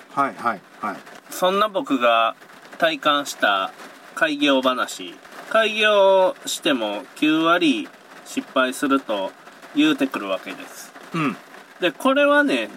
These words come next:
Speaker 2: どういうことかと。
Speaker 1: うん。
Speaker 2: 本当かと。
Speaker 1: うん。
Speaker 2: いうことですよ。開業する職種でほとんど勝負が決まるんですよね。
Speaker 1: うん。
Speaker 2: まあ、今、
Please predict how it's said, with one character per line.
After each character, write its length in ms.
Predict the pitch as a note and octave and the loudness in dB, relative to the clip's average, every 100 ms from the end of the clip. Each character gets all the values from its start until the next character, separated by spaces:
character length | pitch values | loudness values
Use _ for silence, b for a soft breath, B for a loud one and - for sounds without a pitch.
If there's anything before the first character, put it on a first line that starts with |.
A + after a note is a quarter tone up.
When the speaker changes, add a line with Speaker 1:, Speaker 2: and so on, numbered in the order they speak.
| G#2+ | -2
Speaker 2:
ど 160 | C4 | 2
う 80 | - | 2
い 80 | F3+ | 0
う 60 | F#3+ | 0
こ 160 | C#4+ | -2
と 100 | F4+ | -2
か 160 | - G3 | -4 -6
と。 100 | - - - - | -8 -20 -20 -6
Speaker 1:
う 100 | G3 | -4
ん。 140 | D3 - - - | -4 -6 -20 -8
Speaker 2:
本 260 | D#3 F3 F#3+ | -2 -2 -2
当 220 | A#3 B3+ | -4 -4
か 180 | C4 C#4 | -2 -2
と。 180 | - - - - | -2 -8 -10 -10
Speaker 1:
う 60 | |
ん。 160 | D#3 G#2 - - - - | -8 -8 -12 -20 -20 -6
Speaker 2:
い 80 | D#4 | 0
う 60 | F4 | 0
こ 140 | - | 0
と 140 | - A3+ | 0 -2
で 100 | F#3+ | -4
す 160 | - | -10
よ。 80 | - - - - - - | -14 -14 -20 -20 -12 0
開 180 | D4 D4 | 2 4
業 220 | D4 C#4 | 2 2
す 160 | D4 | 4
る 100 | B3+ A#3+ A#3+ A#3 A3+ - - - - | 4 4 2 2 0 -2 -10 -16 -4
職 280 | - - | -4 -2
種 180 | - B3+ | -2 0
で 200 | B3 C4+ | 2 2
ほ 120 | C4+ | 2
と 160 | F#3 G3 | 0 0
ん 40 | |
ど 60 | B2+ | 0
勝 280 | - F3 D3 | 0 0 0
負 100 | G2+ | -4
が 120 | F#2+ | -10
決 120 | - | -10
ま 140 | G#2 G2 | -8 -8
る 60 | |
ん 20 | |
で 60 | F2 | -10
す 120 | - | -12
よ 80 | F2+ | -12
ね。 140 | F2 - - | -14 -16 -8
Speaker 1:
う 80 | F3 | -2
ん。 160 | F3+ G2 - - - - | 0 -2 -10 -20 -20 -4
Speaker 2:
ま 140 | C4 A#3 | 0 0
あ、 60 | G3+ | 0
今、 600 | B3+ C#4 C#4 C4+ C4 | 2 4 6 4 2